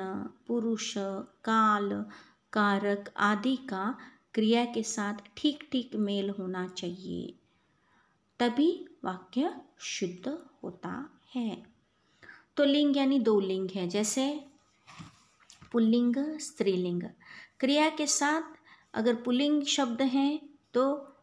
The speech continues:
वहाँ पर पुल्लिंग ही आना चाहिए। अगर पुल्लिंग की जगह पे स्त्रीलिंग की क्रिया लगेगी तो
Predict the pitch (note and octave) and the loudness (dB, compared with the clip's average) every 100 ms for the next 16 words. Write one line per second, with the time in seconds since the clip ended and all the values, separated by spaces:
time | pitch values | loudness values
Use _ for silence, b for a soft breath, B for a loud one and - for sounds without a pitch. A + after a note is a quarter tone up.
0 | _ - G3+ G#3+ A3 A3 G3+ G3 G3+ G#3 | _ -6 -4 -2 -4 -2 -2 0 -2 -2
1 | A#3+ - E3+ E3+ F3 - - - - _ | -6 -4 -4 -4 -6 -8 -12 -12 -16 _
2 | G3+ G#3+ G#3+ B3+ C#4 C4+ C4 B3 A#3+ A#3+ | -8 -8 -2 0 2 2 0 -4 -4 -4
3 | A#3+ - A3 A3 B3+ B3+ A#3 - A3+ - | -6 -4 0 2 4 2 0 -4 -12 -4
4 | G#3+ A3 A3+ G3+ G#3 A#3 G#3 F#3+ A#3 B | 0 2 2 0 0 -2 -2 -4 -8 B
5 | B B B _ D4 D#4 | B B B _ 2 2